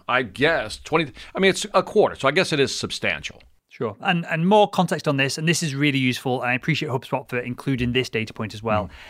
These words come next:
Speaker 2: The percentage of women offered financial bonuses dropped from forty-one to thirty-three percent,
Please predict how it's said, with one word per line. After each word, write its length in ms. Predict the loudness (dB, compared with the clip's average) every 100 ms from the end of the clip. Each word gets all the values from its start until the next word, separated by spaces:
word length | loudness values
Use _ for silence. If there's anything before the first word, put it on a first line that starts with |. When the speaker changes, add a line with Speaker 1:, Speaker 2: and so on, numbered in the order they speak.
| -12
Speaker 2:
The 80 | -8
percentage 540 | -6 2 4 4 2 0
of 120 | 4
women 300 | 4 2 -4 -4
offered 300 | -2 -2 -2
financial 400 | 2 2 0 0
bonuses 440 | 0 2 0 -2
dropped 240 | 0 0 0
from 180 | -6 -4
forty-one 640 | 2 4 4 2 0 0
to 100 | -4
thirty-three 520 | 0 0 -2 -4 -4
percent, 380 | -4 -8 -10 -14